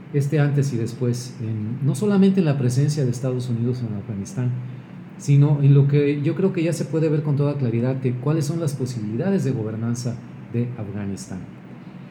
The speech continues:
El talibán recupera sus territorios perdidos hace veinte años con la invasión de Estados Unidos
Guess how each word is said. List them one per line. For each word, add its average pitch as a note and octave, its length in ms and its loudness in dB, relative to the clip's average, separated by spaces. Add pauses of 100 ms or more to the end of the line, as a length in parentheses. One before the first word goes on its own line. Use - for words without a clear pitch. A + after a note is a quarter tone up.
(380)
El B2+ 140 2
talibán D3 600 4 (300)
recupera C#3 800 2
sus - 320 -4
territorios C#3+ 600 0
perdidos C3+ 560 0
hace D3+ 200 0
veinte C#3 300 2
años D#3 500 0
con G#2 220 -6
la G#2 80 -4
invasión G#2+ 460 -2
de C3+ 60 4
Estados C3 440 -2
Unidos E3 400 -2